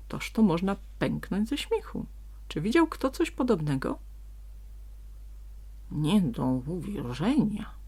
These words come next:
mruczał kapitan strzelców i zakłopotany przygryzał wąsy. Najchętniej zapadłby się ze wstydu pod ziemię. Nie wiedział przecież, że malutka czarownica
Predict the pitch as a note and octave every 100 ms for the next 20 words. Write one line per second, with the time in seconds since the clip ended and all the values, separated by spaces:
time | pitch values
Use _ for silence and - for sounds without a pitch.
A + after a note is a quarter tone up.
0 | - - D3 C#3+ D3+ C3+ B2 B2 - C#3
1 | B2+ B2 - - B3+ E4 - C4 - -
2 | - E4 D#4 C#4+ G3+ - D#3+ F#3 G#3 D#3
3 | - C#3+ D#3 D#3 D3 C3+ C#3+ C3 B2+ -
4 | - - - - - - - - - -
5 | - D3+ C#3+ C3 F3 E3+ D3 E3 F3 D#3
6 | D3+ C#3 D3+ - D#3 C#3+ - - F#3 F3+
7 | - C#3+ D3+ A3+ C#3+ C3 - - - -
8 | - F#3 A#3+ F#4+ D4+ G3 - - G#3 D3+
9 | D3 D3 F3 - B3+ - D#3+ C#3+ E3 -
10 | B3+